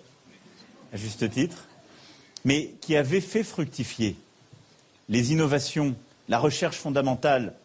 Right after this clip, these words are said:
et ensuite les développements industriels qui ont été ici produits. Et donc je veux vraiment rendre hommage aussi à des générations, euh, qui se sont ici succédées, qui ont été visionnaires, qui ont su, euh,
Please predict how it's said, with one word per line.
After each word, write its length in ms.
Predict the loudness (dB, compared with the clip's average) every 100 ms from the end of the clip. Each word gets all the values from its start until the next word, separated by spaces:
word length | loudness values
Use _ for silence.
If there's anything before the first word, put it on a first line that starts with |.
| _ _ _ _ _ _ _ 0
et 80 |
ensuite 340 | 2 2 -2 -2
les 140 | 0
développements 520 | 2 2 2 0 0
industriels 760 | 2 0 -4 -2 2 2 0 -6 -12 -10
qui 140 | -6
ont 100 | -6 -8 -6
été 360 | -4 -2 -4 -4 -4
ici 300 | -8 -10 -12 -12 -12
produits. 240 | -10 -10 -12 -16 -18 -18 -20 -20 -20 _
Et 60 | -4
donc 140 | -2
je 60 | 0
veux 80 |
vraiment 400 | 0 0 0 0
rendre 440 | 0 0 2 0 2
hommage 420 | 0 2 0 -2
aussi 400 | -4 -4 -2 -4 -6 -18 -20 -20 _ _ _ _ _ _ _ -4
à 100 | 0
des 140 | 0
générations, 760 | 0 0 0 -2 -2 -2 2
euh, 160 | 2 0 -4 -16
qui 100 | -14
se 120 | -6 -4
sont 180 | -2
ici 300 | -2 -4 -4
succédées, 520 | -6 -6 -4 -2 0 0
qui 120 | 0
ont 40 |
été 200 | 0 2
visionnaires, 720 | 0 0 0 0 0 -2 -6
qui 100 | -8
ont 80 | -6
su, 320 | -6 -4 0
euh, 100 | 0